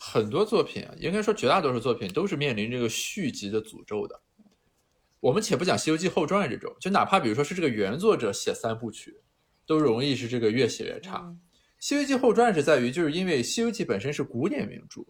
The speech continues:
Speaker 1: 它作者现在肯定已经不在了，所以说这个后传等于完全是当代人来进行的这样一个演绎。但是就是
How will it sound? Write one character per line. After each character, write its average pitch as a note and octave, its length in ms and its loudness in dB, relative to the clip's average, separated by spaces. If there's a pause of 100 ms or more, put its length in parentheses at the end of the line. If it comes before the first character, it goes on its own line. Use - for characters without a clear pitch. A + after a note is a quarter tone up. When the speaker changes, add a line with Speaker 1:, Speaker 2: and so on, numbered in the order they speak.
Speaker 1:
它 F3+ 180 0
作 G3 180 4
者 B2 140 0
现 A2+ 180 -2
在 A2+ 120 0
肯 G#2 160 -8
定 G2 100 -4
已 F#2 100 -6
经 - 200 -16
不 - 80 -20
在 - 100 -12
了， - 220 -12
所 G3 180 0
以 F#3+ 40 4
说 G3+ 120 4
这 G#3+ 120 -2
个 G3+ 80 2
后 D3+ 240 -4
传 D3+ 180 0
等 A2 80 0
于 G2+ 60 0
完 A2+ 200 0
全 F#3 140 -2
是 D3 80 -2
当 C#3+ 220 0
代 G#3 120 0
人 G2 360 -6
来 A2 120 -2
进 A#2+ 160 -8
行 G#2+ 160 -14
的 G2+ 100 -6
这 A2 100 -10
样 G2+ 100 -6
一 G2 100 -12
个 - 260 -10 (340)
演 G#2+ 160 -6
绎。 - 240 -20 (640)
但 A#3+ 120 4
是 A#3 140 0
就 G#3+ 120 2
是 F#3 380 0